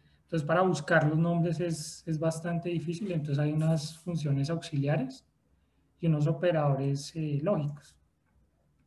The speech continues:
Y uno puede encontrar más detalles si, si ingresa al, al, al paquete que está detrás del, de cómo funciona este verbo, que se llama tidy select.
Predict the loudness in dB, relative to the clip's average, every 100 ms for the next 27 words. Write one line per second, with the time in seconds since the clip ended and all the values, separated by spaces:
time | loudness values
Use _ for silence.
0 | _ _ _ _ _ _ -2 0 2 2
1 | 0 0 0 0 2 2 2 0 0 0
2 | 0 -2 -4 0 0 0 -6 -16 -6 -2
3 | 2 0 2 2 2 2 0 -4 -4 -2
4 | -2 -2 -4 -4 -2 -2 -4 -4 -2 -2
5 | -2 -2 -6 -14 _ _ _ _ -8 -4
6 | -2 0 -2 -2 -2 0 0 0 0 0
7 | -2 -6 -20 _ _ _ -20 -20 -20 -20
8 | -12 -6 -4 -2 -2 -2 0 2 0 -2
9 | -4 -4 -4 0 0 -2 -8 -16 _ _
10 | _ _ _ _ _ -8 -4 -2 0 0
11 | 0 2 2 2 0 0 0 -4